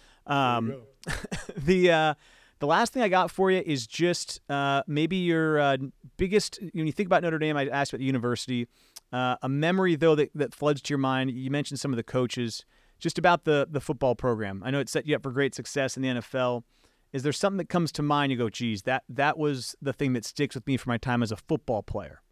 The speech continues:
Speaker 1: at Notre Dame"?
Speaker 2: Oh, man, a lot came to me. N-, not everything I can tell, Tony. You know that about me. You and I have had great dinners together. Um, two things come to mind. One, my senior year,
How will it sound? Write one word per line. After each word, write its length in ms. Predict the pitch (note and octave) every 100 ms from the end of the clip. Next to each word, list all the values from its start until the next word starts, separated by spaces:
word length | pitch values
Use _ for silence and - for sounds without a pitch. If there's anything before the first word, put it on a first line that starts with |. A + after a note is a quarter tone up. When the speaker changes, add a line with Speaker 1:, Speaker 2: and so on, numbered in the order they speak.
| -
Speaker 1:
at 120 | A#2
Notre 220 | B2 G2+
Dame"? 140 | G2 F#2 _ _ -
Speaker 2:
Oh, 240 | A#2+ A#2+ A2
man, 440 | A2+ A#2+ G#2+ F#2+
a 80 | A2+
lot 320 | B2+ C#3 -
came 240 | D#3+ D3
to 120 | D3 C#3+
me. 180 | C#3+
N-, 440 | C#3 A#2+ A2+ B2+ B2
not 160 | C#3+
everything 320 | D#3 D#3+ D#3+ D#3+
I 80 |
can 160 | D#3+ F#3+
tell, 360 | - E3 A#2 A#2+
Tony. 360 | - A2+ A#2
You 120 | B2+
know 180 | C3+ B2
that 160 | A2+ A2
about 260 | G2+ A2
me. 140 | G#2 A2+
You 100 | A#2
and 100 | A#2
I 40 |
have 100 | A2+
had 220 | B2 A#2
great 240 | A2+ A#2+ -
dinners 240 | A#2 A2
together. 400 | - G#2+ G#2 A2+ -
Um, 340 | C3+ C3+ B2+ - _ _ _ _ -
two 160 | - A#3
things 260 | F#3 D#3+
come 220 | - D3
to 60 | C3+
mind. 480 | B2+ B2+ B2+ B2 A2+
One, 360 | - D#3+ E3 D3+
my 200 | C#3+ D3
senior 460 | - E3 D#3+ D3
year, 520 | C3 C3 C3+ C3 B2